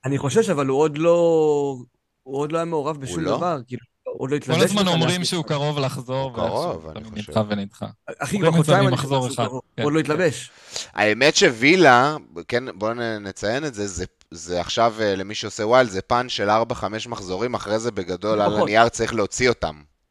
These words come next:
Speaker 3: כן,
Speaker 2: הלו"ז
Speaker 3: זה
Speaker 2: שלהם
Speaker 3: מחזור
Speaker 2: נהיה
Speaker 3: שלוש עשרה,
Speaker 2: ב-,
Speaker 3: הלו"ז הכי קשה בליגה.
Speaker 2: בדיוק, אז זה ארבעה מחזורים, אז
Speaker 1: אם אתה
Speaker 2: אה,
Speaker 1: מפספס את לוקה דין, השלושה משחקים האלה.
Speaker 2: בדיוק, בואנה, הבאת לי פה עכשיו,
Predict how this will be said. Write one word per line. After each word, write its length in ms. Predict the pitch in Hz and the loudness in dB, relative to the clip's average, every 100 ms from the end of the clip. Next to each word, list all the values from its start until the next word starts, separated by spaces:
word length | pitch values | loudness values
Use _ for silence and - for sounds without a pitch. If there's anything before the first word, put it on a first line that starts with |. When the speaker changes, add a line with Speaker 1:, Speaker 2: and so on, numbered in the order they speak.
| _ _ _ - | _ _ _ -4
Speaker 3:
כן, 60 | 120 | 0
Speaker 2:
הלו"ז 140 | 110 | 0
Speaker 3:
זה 60 | 107 | 2
Speaker 2:
שלהם 160 | 117 110 | 4 6
Speaker 3:
מחזור 160 | - | 6
Speaker 2:
נהיה 120 | 151 147 | 2 2
Speaker 3:
שלוש 280 | 151 143 160 | 2 2 2
עשרה, 400 | - 143 143 147 - - | 0 2 2 0 -4 0
Speaker 2:
ב-, 40 | |
Speaker 3:
הלו"ז 340 | 101 117 131 123 | 0 2 -2 -6
הכי 180 | - | -6
קשה 360 | 123 117 - 113 | -6 -6 -6 -6
בליגה. 220 | 107 107 | 2 2
Speaker 2:
בדיוק, 340 | 101 110 98 95 | 4 4 4 0
אז 80 | |
זה 120 | 85 92 | 2 2
ארבעה 320 | 92 98 120 | 4 8 8
מחזורים, 680 | 123 117 101 95 98 113 143 _ - | 6 -2 -4 -2 -2 -4 -12 _ -6
אז 420 | 90 82 78 - _ _ - | -4 -4 -14 -18 _ _ -6
Speaker 1:
אם 80 | 180 | -2
אתה 80 | 175 | 0
Speaker 2:
אה, 40 | |
Speaker 1:
מפספס 220 | 185 175 151 | 2 0 0
את 100 | 151 | -4
לוקה 180 | 160 | -4
דין, 180 | 143 160 | -2 -4
השלושה 280 | 127 - 151 | -6 -10 -6
משחקים 400 | 107 107 113 120 | -2 0 2 6
האלה. 200 | 160 139 | 8 6
Speaker 2:
בדיוק, 280 | 123 - - | 2 -8 -12
בואנה, 500 | 85 104 143 123 92 | -4 0 4 4 4
הבאת 340 | 85 85 104 - | -2 -4 -4 -2
לי 200 | 120 113 | -2 -2
פה 140 | 107 | -2
עכשיו, 260 | 95 104 | -4 -4